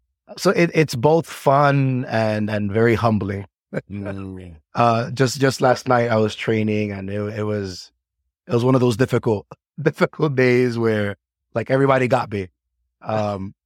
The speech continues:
Speaker 1: but again,
Speaker 2: <laughs>
Speaker 1: yeah,
Speaker 2: Just
Speaker 1: yeah.
Speaker 2: took turns. <laughs>
Speaker 1: Yeah, yeah. Everybody got me. And yeah, but it's, it's an opportunity to just, um, face myself and, and have fun in the midst of, of challenges. And,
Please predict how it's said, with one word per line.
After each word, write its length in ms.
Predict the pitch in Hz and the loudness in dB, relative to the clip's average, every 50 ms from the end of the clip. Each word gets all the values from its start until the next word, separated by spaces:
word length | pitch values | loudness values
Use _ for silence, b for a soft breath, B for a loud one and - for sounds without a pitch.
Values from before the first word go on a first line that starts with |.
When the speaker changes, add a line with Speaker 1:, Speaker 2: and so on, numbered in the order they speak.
| _ _ _ - | _ _ _ -4
Speaker 1:
but 180 | - 147 147 143 | -2 0 2 2
again, 540 | 147 131 156 151 147 135 135 127 127 135 - _ _ _ _ _ | 0 2 2 2 2 2 0 -2 -4 -6 -10 _ _ _ _ _
Speaker 2:
<laughs> 240 | _ - - - - | _ -18 -18 -8 -2
Speaker 1:
yeah, 280 | 147 156 151 143 135 113 | 2 2 4 2 2 0
Speaker 2:
Just 140 | 123 139 | -2 0
Speaker 1:
yeah. 120 | 147 151 139 | 0 2 0
Speaker 2:
took 80 | 139 - | 0 -2
turns. 420 | - 127 120 135 135 139 - - _ _ _ _ - | -8 -10 -8 -10 -12 -14 -16 -20 _ _ _ _ -20
<laughs> 100 | 185 - - | -20 -14 -8
Speaker 1:
Yeah, 320 | 156 135 139 123 123 131 | -4 -2 0 2 2 2
yeah. 320 | 127 135 131 127 120 110 104 - _ _ _ _ _ _ _ - | 2 2 2 0 0 -4 -8 -10 _ _ _ _ _ _ _ -4
Everybody 360 | 147 131 135 131 139 139 139 | -2 0 2 2 2 2 2
got 260 | 123 139 131 127 110 107 | 2 2 2 2 2 -2
me. 260 | 113 113 110 107 107 | -4 -4 -2 -2 -4
And 400 | 104 101 101 95 95 95 92 _ _ _ _ _ _ _ | -4 -6 -6 -10 -12 -14 -18 _ _ _ _ _ _ _
yeah, 260 | - 214 233 170 135 | -2 0 2 2 2
but 240 | 127 - 147 135 135 | 0 0 0 2 2
it's, 380 | 143 139 139 123 - - - - _ _ _ _ _ - | 2 2 2 0 -2 -8 -18 -20 _ _ _ _ _ -10
it's 140 | - 127 - | -8 -6 -2
an 40 | 135 139 | 0 0
opportunity 640 | 135 - 139 127 - 139 131 127 127 123 127 127 120 | 0 0 -2 -2 2 2 4 4 4 4 2 2 0
to 220 | - - 120 110 95 | -2 -4 -4 -4 -2
just, 420 | - 117 113 107 - - - - | -2 -4 -4 -4 -6 -8 -8 -6
um, 520 | 110 107 104 104 98 95 95 92 90 87 - _ _ _ _ _ _ _ _ _ _ _ _ _ _ _ _ | -4 -4 -4 -6 -8 -10 -12 -14 -16 -18 -20 _ _ _ _ _ _ _ _ _ _ _ _ _ _ _ _
face 340 | _ - 127 123 117 - - | _ 0 2 2 0 0 -2
myself 800 | 120 113 107 - - 117 110 107 104 104 104 104 98 - - | -2 -2 -2 0 0 2 2 4 4 2 2 0 -2 -6 -8
and, 400 | 110 98 95 92 92 90 90 87 _ _ _ _ _ _ _ _ _ _ _ _ - | -8 -8 -8 -8 -10 -14 -16 -20 _ _ _ _ _ _ _ _ _ _ _ _ -4
and 140 | 117 113 123 | -2 0 2
have 140 | 127 123 - | 2 0 0
fun 300 | - - 143 139 131 123 | 0 0 2 2 2 2
in 80 | 113 | 2
the 60 | 110 | 2
midst 300 | 110 110 117 113 - - 120 | 2 2 2 2 0 0 0
of, 160 | 113 107 101 | 0 0 -2
of 180 | 110 117 117 - | -4 -6 -6 -4
challenges. 580 | - - 110 110 107 104 95 92 90 87 87 95 | -2 -2 -2 -2 -2 -4 -6 -10 -12 -14 -12 -14
And, 240 | 95 90 92 92 | -14 -14 -16 -18